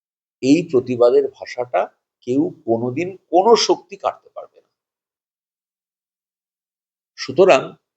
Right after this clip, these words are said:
দুটো সম্পূর্ণ আলাদা, ডিফারেনশিয়েট। আমার কলিগ যারা, তারা জানেন আমি কোনো বিষয় নিয়ে মজা করতে পারি, বলতে পারি, কিন্তু রাজনীতি করেছি কোনো একটা, মানে, এত সংকীর্ণতায় আমি বিশ্বাস করি না।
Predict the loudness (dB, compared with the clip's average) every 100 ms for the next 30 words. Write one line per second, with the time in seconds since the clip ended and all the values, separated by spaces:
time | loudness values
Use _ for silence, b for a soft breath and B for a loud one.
0 | _ _ _ _ -12 -8 -8 -6 -8 -8
1 | _ 2 2 4 0 0 -2 -8 -12 -14
2 | -2 0 0 -2 -12 -10 -6 -4 -6 _
3 | -10 -6 -6 -6 0 2 2 0 -4 _
4 | _ _ _ _ _ _ _ _ _ _
5 | 0 2 2 0 -2 -10 -18 _ _ _
6 | _ -10 -8 0 0 0 -2 -4 -4 -2
7 | 0 4 2 0 _ -6 -6 -6 -8 -10
8 | -10 -12 -12 -14 -18 _ _ _ _ _
9 | _ _ _ -8 -4 0 4 6 6 2
10 | -4 -8 -6 -4 -2 -2 -2 -6 -14 _
11 | _ _ _ _ _ _ _ _ -6 -2
12 | 0 4 4 4 -2 _ _ _ _ -12
13 | -8 -2 -2 2 2 2 -4 -8 -10 -6
14 | -6 -4 -8 -6 -8 -10 -16 -14 -10 -10
15 | -10 -14 -16 -18 -18 _